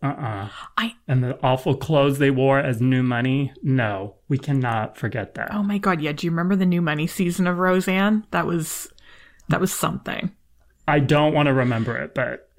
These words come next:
Speaker 1: I'm remembering it now.
Speaker 2: I know. I'm, we're having terrible flashbacks now. Um, uh, also, this may be a really dumb thing to say on the podcast, but you know what? I've said dumber things, so whatever.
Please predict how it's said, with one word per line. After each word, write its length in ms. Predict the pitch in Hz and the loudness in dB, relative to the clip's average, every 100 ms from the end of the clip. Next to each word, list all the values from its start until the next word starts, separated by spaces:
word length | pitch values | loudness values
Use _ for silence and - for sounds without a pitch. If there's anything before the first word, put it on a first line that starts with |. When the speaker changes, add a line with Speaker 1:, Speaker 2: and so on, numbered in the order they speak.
| _ | _
Speaker 1:
I'm 200 | 135 131 | 2 4
remembering 460 | 131 135 139 139 127 | 6 4 4 4 2
it 120 | 123 | 0
now. 240 | 110 107 | -2 -2
Speaker 2:
I 80 | - | -4
know. 220 | 147 147 - | -6 -12 -12
I'm, 140 | 160 | -6
we're 80 | 175 | -4
having 180 | 170 160 | -2 -4
terrible 280 | 165 156 151 | -6 -8 -6
flashbacks 640 | - - - - - - | -6 -6 -6 -8 -10 -8
now. 240 | 147 170 - - - - _ _ | -8 -8 -12 -20 -20 -20 _ _
Um, 580 | 190 185 175 170 170 - _ _ _ _ | 2 2 2 2 -2 -4 _ _ _ _
uh, 200 | 208 196 - - | 2 2 0 0
also, 400 | 240 247 254 208 | 0 0 0 0
this 220 | 220 - | -2 0
may 120 | 262 | 0
be 120 | 302 | 0
a 320 | 247 196 175 | 0 0 0
really 240 | 160 160 160 | 0 0 0
dumb 240 | 160 156 | 0 -2
thing 160 | 156 147 | -2 -4
to 60 | |
say 160 | 147 143 | -4 -4
on 80 | 139 | -4
the 80 | 139 | -6
podcast, 540 | 143 139 - 151 - | -6 -6 -6 -6 -6
but 100 | - | -4
you 80 | 156 | -2
know 80 | 156 | -2
what? 80 | - | -2
I've 160 | 151 | -4
said 160 | - 160 | -2 -2
dumber 260 | 147 135 | -2 -4
things, 360 | 139 127 139 156 | -6 -4 -4 -4
so 240 | 160 139 - | -6 -8 -6
whatever. 420 | 147 139 135 | -4 -2 -4